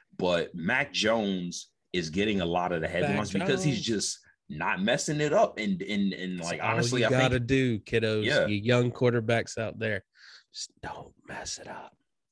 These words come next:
Speaker 1: And, and, and to be honest, like, in this game, they put more on Mac than I thought they would, Drew. He had thirty-two attempts for three hundred, for three hundred yards. So he's showing you he
Speaker 2: Look at that
Speaker 1: can do it.
Speaker 2: three hundred yard game.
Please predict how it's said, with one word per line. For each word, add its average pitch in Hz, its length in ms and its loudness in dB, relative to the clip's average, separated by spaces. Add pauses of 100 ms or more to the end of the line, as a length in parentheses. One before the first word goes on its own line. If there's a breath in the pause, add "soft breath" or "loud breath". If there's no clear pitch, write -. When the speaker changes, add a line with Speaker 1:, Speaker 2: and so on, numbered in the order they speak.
(160)
Speaker 1:
And, 107 220 0
and, 101 260 0
and 98 340 0
to - 100 -2
be 90 180 0
honest, 143 300 0
like, 92 320 0 (400)
in 87 120 -2
this 147 200 2
game, 90 420 -2 (340)
they - 160 0
put 135 240 2
more 101 300 4
on 85 140 0
Mac 90 260 -2
than 90 100 -4
I 85 60 -4
thought 90 260 -4
they 80 120 0
would, 98 280 0
Drew. 85 180 -2
He 98 140 0
had 160 240 0
thirty-two 98 420 0
attempts - 640 -2 (140)
for - 80 -12
three 113 180 0
hundred, 107 320 -2
for 98 140 -8
three 123 180 -2
hundred 113 200 -2
yards. 98 340 2
So 87 140 -4
he's 104 160 -2
showing 139 380 0
you 101 120 0
he 107 80 2
Speaker 2:
Look 175 80 4
at 165 60 8
that 160 40 4
Speaker 1:
can 202 120 2
do 185 80 2
it. 175 40 6
Speaker 2:
three 170 100 6
hundred 170 280 2
yard 165 360 2
game. 156 360 2